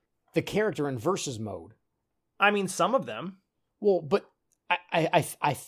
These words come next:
Speaker 1: I could be wrong, but I think you only unlock them if you're playing on hard.
Speaker 2: Oh.
Speaker 1: Dude,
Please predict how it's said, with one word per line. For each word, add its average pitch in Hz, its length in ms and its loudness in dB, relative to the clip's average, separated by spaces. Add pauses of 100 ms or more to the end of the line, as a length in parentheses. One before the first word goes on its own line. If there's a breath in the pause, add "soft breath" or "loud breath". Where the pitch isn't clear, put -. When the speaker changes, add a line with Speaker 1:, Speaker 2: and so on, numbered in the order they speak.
(400)
Speaker 1:
I - 80 2
could 214 160 0
be 147 120 -2
wrong, 127 260 2
but 131 100 0
I 120 100 0
think 180 260 -4
you 185 100 0
only 147 200 0
unlock 127 420 -2
them 127 160 -6
if 127 180 -6
you're 123 100 -4
playing 123 360 -6
on 110 100 -6
hard. 107 400 -2 (800)
Speaker 2:
Oh. 202 280 2
Speaker 1:
Dude, 120 340 -4